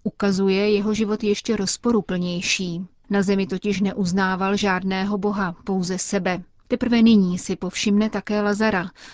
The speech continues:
a prosí ho v podstatě o totéž, co mu sám na zemi upíral. Abraham však vysvětluje, že na onom světě dochází k určitému vyrovnání. Těžkosti života jsou vyváženy dobrem.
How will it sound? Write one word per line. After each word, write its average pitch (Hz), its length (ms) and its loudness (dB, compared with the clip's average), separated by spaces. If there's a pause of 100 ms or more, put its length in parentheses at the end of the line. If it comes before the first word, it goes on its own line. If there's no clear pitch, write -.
(100)
a - 80 -4
prosí 233 380 0
ho 247 100 0
v - 80 -16
podstatě - 600 -6
o 208 140 -6
totéž, 214 600 -2
co - 180 -2
mu 180 140 -2
sám 214 420 0
na 190 120 0
zemi 185 300 -4
upíral. 185 720 0 (380)
Abraham 196 460 0
však 208 200 -2
vysvětluje, 196 640 0
že 202 120 0
na 202 140 -2
onom 196 240 0
světě 196 360 -2
dochází 190 540 -4
k - 100 -12
určitému 196 600 -2
vyrovnání. 190 840 2 (140)
Těžkosti - 580 -2
života 202 380 -2
jsou 226 420 -2
vyváženy 185 640 0
dobrem. 180 580 -2